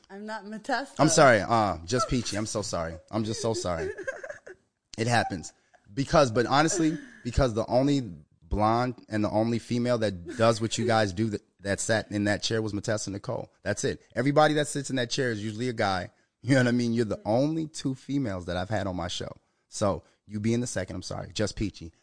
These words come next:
Speaker 2: I'm gonna make Just Peachy one of my famous drinks.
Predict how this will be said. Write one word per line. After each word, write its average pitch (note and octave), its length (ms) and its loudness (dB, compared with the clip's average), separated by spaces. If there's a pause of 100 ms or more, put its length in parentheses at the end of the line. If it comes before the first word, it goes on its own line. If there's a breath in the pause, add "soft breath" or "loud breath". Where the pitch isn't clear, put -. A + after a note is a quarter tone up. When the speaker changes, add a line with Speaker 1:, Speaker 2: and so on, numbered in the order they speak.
(200)
Speaker 2:
I'm G#2 80 -10
gonna A2+ 140 -2
make G#2 260 -4
Just - 380 -6
Peachy - 600 -12 (560)
one G#2 100 -4
of G2+ 80 0
my F2+ 80 0
famous G#2 340 -6
drinks. - 460 -8